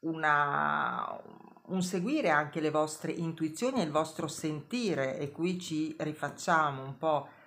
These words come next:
alla carta delle Intuitive Card. Mi raccomando, date spazio a quello che è il vostro sentire più profondo, ok?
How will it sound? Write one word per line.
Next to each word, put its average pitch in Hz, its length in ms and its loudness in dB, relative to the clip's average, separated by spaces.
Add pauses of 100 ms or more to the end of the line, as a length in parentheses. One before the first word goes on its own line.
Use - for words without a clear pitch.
(140)
alla 147 220 2
carta 160 380 0
delle 139 160 -6
Intuitive 156 440 -6
Card. 185 300 0
Mi 165 80 -4
raccomando, 165 1300 -2 (960)
date 151 880 0 (220)
spazio - 840 -2
a - 100 -4
quello 180 220 -2
che 170 100 -4
è - 20 -2
il 151 60 -4
vostro 160 320 -4
sentire 147 540 -4
più 147 140 -8
profondo, 143 920 -6
ok? 143 720 -6